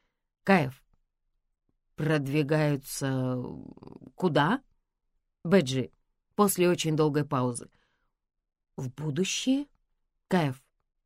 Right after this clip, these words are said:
Понятно. Думаю, прогресс в этой области у нас есть. Мне нравится сниматься в малобюджетных фильмах, но и в высокобюджетных тоже нравится. И было бы здорово, если бы производство таких фильмов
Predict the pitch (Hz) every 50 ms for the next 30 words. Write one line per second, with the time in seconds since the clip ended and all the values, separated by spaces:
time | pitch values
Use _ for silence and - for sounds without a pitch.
0 | _ _ _ _ - 175 165 156 143 127 123 - - 139 135 - - _ _ _
1 | _ _ _ _ _ _ _ - 170 156 190 170 160 147 143 139 131 139 139 139
2 | 131 123 143 151 160 156 156 - 147 143 131 127 131 131 135 143 139 147 147 147
3 | - - - 139 135 131 127 131 127 - 143 143 151 151 - - - - _ -
4 | - - - - _ - 202 220 226 226 214 196 180 175 151 151 147 - 143 131
5 | - 151 151 151 147 151 151 - 139 143 139 139 135 131 127 139 135 131 147 139
6 | 135 131 131 127 - - 175 202 208 214 214 - - _ _ _ _ _ _ _
7 | - 214 262 349 392 381 403 381 - - 285 277 311 247 220 214 156 156 170 185
8 | 190 214 208 - - - 147 156 147 160 143 139 127 123 120 120 120 - - -
9 | - - _ _ _ _ _ _ _ _ - 190 180 190 180 170 156 147 160 139
10 | 131 - 170 175 165 135 123 - - _ _ _ _ _ _ _ _ - 170 190
11 | 208 196 - 165 156 156 156 151 - 160 160 156 139 147 151 160 160 - - -
12 | - 143 143 127 135 135 - 151 131 - - 165 185 220 233 240